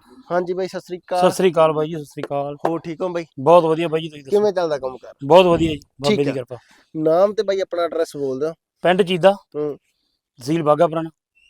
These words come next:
Speaker 2: ਡਿਸਟ੍ਰਿਕਟ ਮੋਗਾ ਜੀ।
Speaker 1: ਨੇੜੇ ਦੇ ਪਿੰਡ ਬਾਈ?
Speaker 2: ਨੇੜੇ ਆਪਣੇ ਸੁਖਨੰਦ, ਠੱਠੀ ਭਾਈ, ਮਾੜੀ,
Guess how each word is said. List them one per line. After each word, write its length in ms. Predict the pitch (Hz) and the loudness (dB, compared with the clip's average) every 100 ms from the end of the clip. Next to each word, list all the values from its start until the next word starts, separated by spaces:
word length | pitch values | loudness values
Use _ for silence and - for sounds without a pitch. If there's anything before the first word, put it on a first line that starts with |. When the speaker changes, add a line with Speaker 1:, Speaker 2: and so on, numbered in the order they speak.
| _ _ _ 143 | _ _ _ -10
Speaker 2:
ਡਿਸਟ੍ਰਿਕਟ 300 | 139 156 156 | -8 -6 -4
ਮੋਗਾ 220 | 135 117 | -4 -8
ਜੀ। 140 | 110 143 - _ - | -12 -20 -20 _ 0
Speaker 1:
ਨੇੜੇ 260 | 170 175 160 | 4 6 4
ਦੇ 100 | 143 | 2
ਪਿੰਡ 220 | 127 120 | -4 -10
ਬਾਈ? 100 | 85 - | -14 -4
Speaker 2:
ਨੇੜੇ 200 | 156 175 | 0 2
ਆਪਣੇ 220 | 175 175 | 2 2
ਸੁਖਨੰਦ, 420 | 143 151 143 160 143 | 0 0 0 0 -2
ਠੱਠੀ 280 | 147 156 | -4 -4
ਭਾਈ, 240 | 160 175 165 | -2 0 0
ਮਾੜੀ, 380 | 151 147 143 | 0 0 0